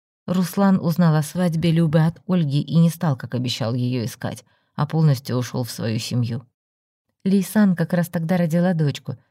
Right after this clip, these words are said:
и Руслан, обиженный на Любу, посвятил себя заботе о жене и дочери.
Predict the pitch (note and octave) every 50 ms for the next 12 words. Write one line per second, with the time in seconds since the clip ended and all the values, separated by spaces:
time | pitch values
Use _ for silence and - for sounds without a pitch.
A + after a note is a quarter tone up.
0 | _ _ - E3+ D3 D#3 D3 - - F3+ F#3 F3+ E3 - D3 C#3+ C3+ C#3 C3 C3
1 | D3 C#3+ C3+ C3 C#3 C#3 C#3 C#3+ E3+ F#3 E3 C#3 C3 B2+ _ _ _ _ _ F3
2 | D#3+ - E3 E3+ - - G3+ E3 - - D3+ D3+ D3 C3+ D3 C#3+ C3+ E3+ G3+ F#3+
3 | - D3 C3+ C#3 D3 B2+ D3 D#3+ D#3+ E3+ F3 D#3+ C3+ A#2 B2+ A#2+ - - - -
4 | A#2+ C#3